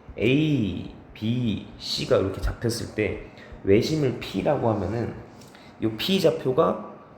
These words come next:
어떻게 되냐면 P자표를 구하기 위해서 어떻게 하냐면 에이피의 길이랑 비피의 길이랑 씨피가 길이가 같은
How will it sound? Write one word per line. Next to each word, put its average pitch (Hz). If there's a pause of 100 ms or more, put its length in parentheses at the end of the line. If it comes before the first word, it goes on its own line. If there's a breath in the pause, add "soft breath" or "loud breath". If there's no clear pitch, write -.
어떻게 127
되냐면 110 (1040 loud breath)
P자표를 143
구하기 113
위해서 101
어떻게 -
하냐면 98 (300 loud breath)
에이피의 165
길이랑 92 (2250)
비피의 117
길이랑 101 (1120)
씨피가 170
길이가 98
같은 -